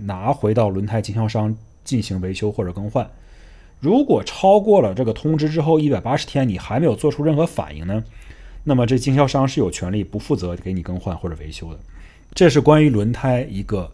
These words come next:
比较特殊的一个规定，希望大家一定要注意。轮胎召回的信件你收到之后，你收到通知了，一定在，在一百八十天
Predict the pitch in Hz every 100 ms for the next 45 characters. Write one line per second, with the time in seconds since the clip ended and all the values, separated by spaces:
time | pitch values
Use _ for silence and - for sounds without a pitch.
0 | - - - - 92 82 110 98 - 101
1 | - 113 95 82 78 87 82 82 - -
2 | 120 104 95 90 87 90 92 98 85 92
3 | 80 76 - - - - - 117 165 160
4 | 196 202 160 110 98 202 - 117 104 98
5 | 90 90 101 101 90 - 101 85 87 117
6 | 107 - 101 104 98 95 - - - -
7 | 107 131 143 117 107 107 - 147 135 98
8 | 78 117 107 107 92 - 110